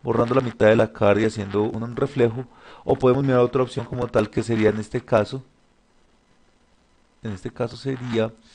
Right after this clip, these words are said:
por mesh mirror cut.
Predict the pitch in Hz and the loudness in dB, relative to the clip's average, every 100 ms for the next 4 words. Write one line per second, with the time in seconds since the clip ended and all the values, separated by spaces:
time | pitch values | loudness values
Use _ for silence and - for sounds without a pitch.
0 | - _ _ _ _ _ _ 127 127 131 | -20 _ _ _ _ _ _ -6 -4 -4
1 | 127 127 131 - _ _ - 127 127 123 | -4 -4 -6 -14 _ _ -18 -4 0 2
2 | 123 120 170 151 | 2 0 0 0